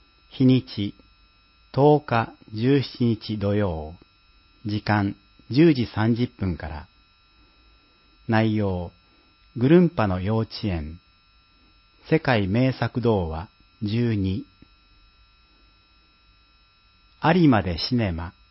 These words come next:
長編映画。どなたでも参加できます。大人が楽しめる映画を上映します。映画のある素敵なひとときを過ごしましょ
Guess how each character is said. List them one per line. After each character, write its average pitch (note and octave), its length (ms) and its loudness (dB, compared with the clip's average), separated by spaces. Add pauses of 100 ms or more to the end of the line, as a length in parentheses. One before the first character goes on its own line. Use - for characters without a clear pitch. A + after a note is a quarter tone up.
(600)
長 C#3 240 2
編 B2+ 280 0
映 G#2 200 -2
画。 D#2 180 -10 (1000)
ど C3+ 120 2
な D3+ 100 4
た A#2 120 0
で F#2+ 100 -2
も D#2+ 100 -4
参 F#2 240 -6
加 F2+ 140 -4
で E2 100 -4
き - 120 -12
ま D#2 120 -6
す。 - 60 -14 (1600)
大 C3+ 100 -4
人 D#3+ 120 4
が C#3+ 220 4
楽 B2+ 260 0
し - 120 -6
め B2+ 100 4
る G#2+ 100 0
映 A2 180 0
画 F#2 120 0
を E2+ 80 -4
上 F#2 280 -4
映 F2 100 -4
し - 140 -12
ま F2 120 -6
す。 - 60 -14 (1120)
映 D3 240 6
画 B2 140 4
の G#2 120 2
あ F#2 60 0
る F2+ 140 -8
素 - 120 -20
敵 D3+ 200 2
な D3+ 100 4
ひ - 80 -4
と D3+ 100 -2
と C3 120 -2
き A#2+ 160 -2
を G2+ 60 -2
過 - 120 -10
ご A2 120 0
し - 120 -4
ま G2 100 0
し F2+ 120 -8
ょ E2+ 260 -6